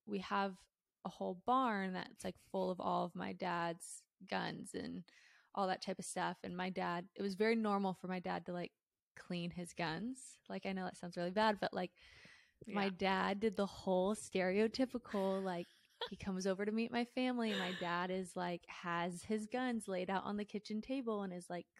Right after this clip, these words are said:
Speaker 1: cleaning his guns.
Speaker 2: <laughs>
Speaker 1: And then this is what, like, my dad says these things that, like, are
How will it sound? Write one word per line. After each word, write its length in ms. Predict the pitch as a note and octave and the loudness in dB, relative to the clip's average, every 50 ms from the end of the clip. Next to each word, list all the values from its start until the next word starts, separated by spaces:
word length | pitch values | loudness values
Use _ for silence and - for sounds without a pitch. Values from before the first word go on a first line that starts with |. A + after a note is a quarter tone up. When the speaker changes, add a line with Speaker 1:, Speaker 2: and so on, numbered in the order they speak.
| - | -8
Speaker 1:
cleaning 360 | - F3+ F3 F3 F3+ F#3+ G3+ | -6 -4 -4 -2 -2 -2 -2
his 260 | G3+ G3+ A#3+ B3 A#3+ - - | 0 0 0 0 0 -2 -4
guns. 640 | C#4+ D4 D4 C4+ B3 A3+ A3 A3 A3 A3+ A3+ - - | -2 0 2 2 2 2 0 0 -2 -4 -4 -8 -12
Speaker 2:
<laughs> 580 | A3+ - - C#4 C4 - - C#4+ - - - A#3+ | -14 -6 -4 -4 -4 0 -2 -4 -2 -2 -2 2
Speaker 1:
And 200 | A3+ A3+ A3+ A3+ | 4 6 8 8
then 240 | A#3+ A#3 A#3+ A#3 A3 | 8 8 8 8 8
this 240 | A3 A3+ A3+ - D4 | 6 6 6 4 0
is 160 | D4 C#4+ - | 0 2 2
what, 200 | D#4+ D#4 D4 - | 4 4 4 2
like, 340 | C4 B3+ A#3+ A#3 G#3+ _ - - | 2 2 2 2 0 _ -6 -4
my 220 | G3+ G3 G3 G3+ | -2 0 0 -2
dad 500 | G3+ F#3+ F#3+ F#3 F#3 F#3 G3 G#3 G#3+ A3 | -2 -2 -2 -2 -2 0 -2 -2 -4 -4
says 300 | - - - G3+ G3 F#3+ | -6 -2 0 0 0 0
these 240 | - F#3+ F#3 F#3 - | -2 -4 -4 -4 -6
things 340 | - - F#3+ F3+ E3+ E3 - - | -6 -6 -6 -4 -4 -8 -6 -2
that, 160 | F3+ E3+ - - | -4 -4 0 -2
like, 180 | F3 E3+ - _ | -4 -4 -2 _
are 140 | F#3 F#3 | -6 -6